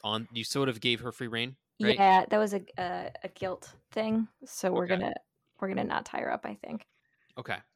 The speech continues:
Speaker 2: We'll just keep an eye
Speaker 1: So,
Speaker 2: on her.
Speaker 1: it's, yeah, it zooms in again on the, on the group of you guys,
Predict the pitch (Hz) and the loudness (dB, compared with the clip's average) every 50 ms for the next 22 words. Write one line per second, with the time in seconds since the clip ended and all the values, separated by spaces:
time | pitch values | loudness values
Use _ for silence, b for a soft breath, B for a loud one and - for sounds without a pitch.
0 | _ _ _ _ - 240 208 214 196 - - - - - 165 147 139 135 131 131 | _ _ _ _ -2 0 0 0 -2 -2 -4 -2 -2 2 4 4 4 4 4 0
1 | - 214 - - - - _ _ _ _ _ _ - - - _ _ _ _ - | -4 -6 -10 -16 -20 -20 _ _ _ _ _ _ -20 -20 -20 _ _ _ _ -14
2 | - - 131 127 120 135 151 147 123 98 - 117 143 165 165 147 190 156 135 131 | -8 -8 -6 -6 -4 2 4 4 4 4 2 0 0 0 2 0 0 0 2 2
3 | 143 135 135 131 127 117 127 123 120 - - _ - 127 120 117 107 - 123 - | 2 4 4 2 2 0 -4 -4 -6 -10 -14 _ -4 -4 -4 -4 -6 -8 -8 -8
4 | 120 104 - 113 110 101 101 98 98 95 95 95 98 - - | -8 -8 -8 -8 -6 -4 -2 0 0 0 0 -2 -4 -6 -10